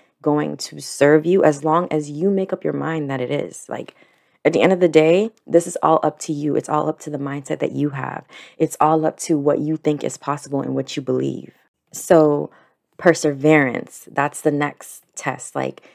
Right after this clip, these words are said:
you have to know how to persevere, how to be resilient, no matter what happens. Like,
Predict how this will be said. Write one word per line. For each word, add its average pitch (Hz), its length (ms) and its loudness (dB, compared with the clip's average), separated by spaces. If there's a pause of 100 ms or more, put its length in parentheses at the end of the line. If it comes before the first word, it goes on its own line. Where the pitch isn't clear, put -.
(180)
you 180 140 2
have 160 400 -2
to - 160 -6
know 151 280 -2
how 143 200 -6
to 139 160 -8
persevere, 135 960 -4 (220)
how 151 160 -10
to 143 120 -10
be 147 160 -2
resilient, 135 720 -6 (320)
no 147 200 -2
matter 143 260 -4
what 135 240 -6
happens. 127 500 -10
Like, 127 240 -10